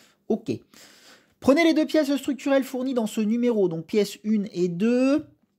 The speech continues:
Donc on va même les mettre, euh, directement en place.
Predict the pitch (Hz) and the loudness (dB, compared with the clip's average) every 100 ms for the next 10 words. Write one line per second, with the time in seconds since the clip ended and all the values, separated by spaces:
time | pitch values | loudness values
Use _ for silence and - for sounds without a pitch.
0 | _ _ _ _ _ - - - _ - | _ _ _ _ _ -20 -20 -20 _ -20
1 | - _ _ - 135 127 147 160 180 170 | -20 _ _ -12 -6 -2 2 2 0 -2
2 | 165 175 175 - - - _ 147 139 131 | -2 -4 -4 -18 -20 -20 _ -6 -4 -4
3 | 127 151 202 - 180 180 190 139 117 - | -4 -4 -6 -4 -4 -2 -4 -4 -8 -6
4 | 127 156 - - | -2 -2 -6 -8